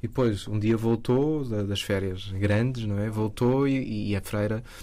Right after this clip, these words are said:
chamou à parte porque gostava dela, queria conversar, estava ali um bocado sentada, e, e ela, como criança de sete anos, percebeu que não estava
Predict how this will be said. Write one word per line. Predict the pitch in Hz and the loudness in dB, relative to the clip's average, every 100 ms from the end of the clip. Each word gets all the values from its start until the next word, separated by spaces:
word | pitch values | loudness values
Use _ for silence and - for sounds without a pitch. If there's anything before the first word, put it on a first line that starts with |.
| - - | -14 -6
chamou | - 110 110 | -2 2 2
à | 110 | 2
parte | 151 175 180 | 0 0 -2
porque | - - - | -4 -4 -4
gostava | - - 98 | -4 -4 -2
dela, | 104 147 175 131 | 0 2 2 0
queria | - 98 | -4 -6
conversar, | 101 95 - 123 160 | -6 -6 -2 2 2
estava | - 101 | 0 -4
ali | 95 | -4
um | 95 | -6
bocado | - 104 | -4 -6
sentada, | - 107 98 113 135 127 - - - - - | -4 -6 -2 0 0 -2 -8 -18 -18 -18 -4
e, | 123 123 123 123 123 - - | 2 4 6 4 0 -6 -16
e | - 147 123 123 | -10 -2 2 4
ela, | 127 113 | 4 2
como | 104 113 104 | -2 -6 -4
criança | 113 117 107 101 | 0 0 0 -4
de | - | -6
sete | 110 104 113 | -6 -4 -4
anos, | 113 120 - - - | -4 -4 -8 -12 -10
percebeu | - - 117 120 123 143 - | -6 -4 0 2 2 -2 -6
que | 123 | -4
não | |
estava | 120 - 127 120 | -2 0 0 0